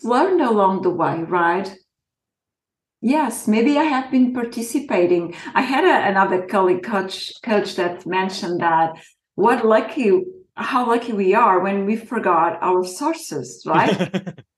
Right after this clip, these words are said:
Speaker 1: So some of them I do, I do recall, and I appreciate them, and I still, you know, have this sense of, uh,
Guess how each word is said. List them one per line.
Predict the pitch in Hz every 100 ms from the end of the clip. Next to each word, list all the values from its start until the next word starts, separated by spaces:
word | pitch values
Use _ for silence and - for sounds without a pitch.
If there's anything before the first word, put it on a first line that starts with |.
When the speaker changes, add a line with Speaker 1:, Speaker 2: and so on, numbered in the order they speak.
| _ -
Speaker 1:
So | 277 262 -
some | - - 359
of | 440 370
them | 214 202 -
I | 220 208
do, | 202 233 226 240 - - -
I | - 196
do | 196
recall, | 202 214 - 175 165 233 285
and | - 202
I | 180
appreciate | 180 180 202 - 185 165 190
them, | 233
and | 208
I | 185 185
still, | - - 202 196 196 196
you | 196
know, | 208 165 -
have | 220 - 190 190
this | 190 -
sense | 180 175 - - -
of, | 175 180 180 -
uh, | 175 170 165